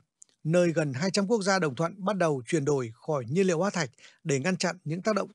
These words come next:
tồi tệ của biến đổi khí hậu. Ông khẳng định là tài chính là yếu tố quyết định thành công hay thất bại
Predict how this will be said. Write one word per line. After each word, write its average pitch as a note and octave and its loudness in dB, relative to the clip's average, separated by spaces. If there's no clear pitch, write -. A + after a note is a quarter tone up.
tồi E3+ 4
tệ E3+ 0
của C3+ -4
biến D#3+ 0
đổi F3 2
khí G3+ -2
hậu. E3+ 2
Ông E3+ 0
khẳng C#3+ -4
định D3 -2
là E3+ 0
tài E3+ 2
chính F3+ -2
là C#3+ -4
yếu D3+ 0
tố E3+ 0
quyết C#4+ -4
định B3 -4
thành E3 -2
công G3+ 2
hay G3 -4
thất A#3 -2
bại G3 0